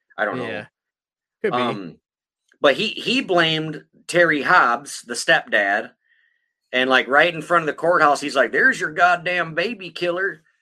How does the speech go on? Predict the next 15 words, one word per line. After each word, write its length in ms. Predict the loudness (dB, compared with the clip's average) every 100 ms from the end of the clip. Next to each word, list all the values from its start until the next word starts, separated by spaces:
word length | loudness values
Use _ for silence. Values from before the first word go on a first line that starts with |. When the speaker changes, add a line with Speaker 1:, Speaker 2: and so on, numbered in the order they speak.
| _ _ _
Speaker 1:
And 140 | -8
they're 140 | -4 -4
like, 180 | -4 0
"Oh, 320 | 4 4 4
don't 200 | 0 -4
say 240 | -4 -2 2
that." 200 | 4 4
And 80 |
he's 180 | 2 -4
like, 160 | -4 -4
"It's 240 | -8 -6
my 240 | -2 -2 -2
Second 540 | -6 -4 -6 -6 -10
Amendment 600 | -10 -6 -6 -6 -8 -4
right." 480 | 2 4 6 4